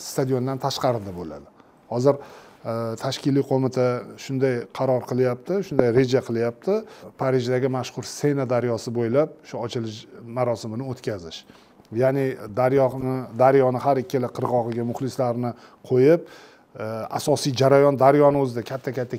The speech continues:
kemalarda kechadigan bo'lyapti. O'sha butun ochil-, rejissyorlar ochilish marosimini ssenariysini aynan shunga qarab moslashtirishgan. Bu ham qaysidir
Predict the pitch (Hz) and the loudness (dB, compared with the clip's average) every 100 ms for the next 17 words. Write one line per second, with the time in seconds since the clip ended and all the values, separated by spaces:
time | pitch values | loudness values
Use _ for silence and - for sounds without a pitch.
0 | - 139 135 127 120 110 156 196 - - | -6 -4 0 2 2 4 2 2 -4 -20
1 | - _ - 131 147 135 139 127 123 123 | -20 _ -8 0 2 2 0 2 4 4
2 | 117 196 196 147 120 143 131 123 139 127 | 0 -2 -2 -2 -4 -4 -2 0 0 -2
3 | 113 131 131 123 139 131 156 156 - - | -2 -2 -2 0 2 6 4 4 -6 -20
4 | - - _ - 135 139 147 131 139 139 | -20 -20 _ -4 -4 2 2 4 6 6
5 | 127 135 139 151 147 120 - - 151 147 | 4 -2 0 0 -2 -4 -12 -2 2 4
6 | 143 131 147 160 147 143 135 151 147 139 | 4 2 0 -2 -2 -2 -4 0 0 2
7 | 139 139 131 139 123 127 110 - 180 156 | 0 2 0 0 -2 -4 -8 -6 -4 -2
8 | 139 165 165 - - - 143 127 135 | 0 0 -2 -6 -20 -8 -6 -4 -2